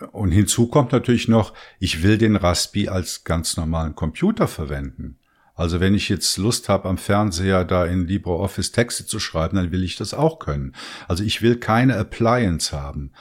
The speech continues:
wo der Raspi einfach nur für einen Zweck dient, oder? Ich will ihn auch als Computer verwenden können für alle möglichen Zwecke.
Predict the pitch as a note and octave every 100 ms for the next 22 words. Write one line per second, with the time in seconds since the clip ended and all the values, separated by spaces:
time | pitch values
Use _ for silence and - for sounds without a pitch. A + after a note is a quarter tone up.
0 | - - - F2 E2+ F#2+ - - A2 G#2+
1 | G#2+ G2+ G#2+ G2 G#2 - F#2 F#2 G2 F#2
2 | - G#2 - - D2+ C#2 C2+ - D2+ F2+
3 | F#2 - - G2 G#2+ A#2 A2+ _ _ _
4 | F2 E2+ F#2+ - F#2+ F#2+ - - - -
5 | _ _ - E2+ - D3+ - C#2+ - C#2+
6 | C#2+ C2+ C#2+ D2+ C#2+ C#2+ - E2+ D#2+ D#2+
7 | C#2 - G2+ C3+ F3 F3 - - - -
8 | - -